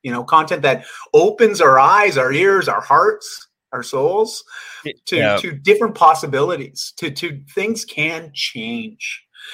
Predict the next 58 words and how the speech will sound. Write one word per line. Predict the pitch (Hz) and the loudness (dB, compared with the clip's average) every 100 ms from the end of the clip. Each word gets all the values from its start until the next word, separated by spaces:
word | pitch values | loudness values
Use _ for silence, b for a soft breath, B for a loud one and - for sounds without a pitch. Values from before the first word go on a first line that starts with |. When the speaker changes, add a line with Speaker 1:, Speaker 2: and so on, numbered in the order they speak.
| B | B
Speaker 1:
And | - | -2
I | 202 | 0
think | 403 | 2
that's | 427 | 4
what | 247 214 | 4 6
we | 208 | 6
all | 220 | 6
need. | 226 285 135 - | 2 0 -4 -6
We | 208 | 2
just | 427 415 | 4 4
need | 254 | 2
reassurance | 220 233 226 240 240 - | 6 6 6 4 2 4
that, | 226 | 2
you | 196 | 2
know | 214 | 2
what, | 247 | 2
change | - 214 269 - | 2 -2 -2 -6
can | 165 | -2
happen. | 156 180 185 311 - | -2 -2 -4 -6 -6
And | 185 - | -6 -4
I | 175 | -6
think | 349 349 - | -8 -10 -6
I | 180 | -6
can | 214 202 | -4 -4
actually | 165 170 151 | -4 -4 -10
be | 156 | -8
the | |
one | 151 147 | -8 -8
facilitating | 120 - 131 156 - 190 196 | -8 -8 -2 -2 -2 -6 -4
that | 208 233 | -4 -4
in | 143 | -4
my | 233 | -4
own | 226 | -4
life. | 214 180 - _ | -8 -12 -16 _
I | 165 | 2
don't | 220 | 4
have | 254 | 4
to | 160 | 4
wait | 180 220 | 4 4
for | 294 294 | 2 4
it | |
to | 302 | 6
happen. | 320 330 359 381 B B B - | 6 4 0 -2 B B B 0
I | 175 | 2
can | 196 156 | 2 2
actually | 160 151 139 | 0 0 2
get | 165 | 2
in | 156 156 | 2 4
front | 170 226 | 4 4
and | 220 | 0
start | - 170 160 | -2 -2 -2
to | 156 | -2
create | - 240 | 2 4
that. | 202 B B B - | 2 B B B -2
And, | 220 220 | -2 -2
and | 226 | -4
that's | 247 247 - | -4 -6 -8
just | 269 240 | -8 -10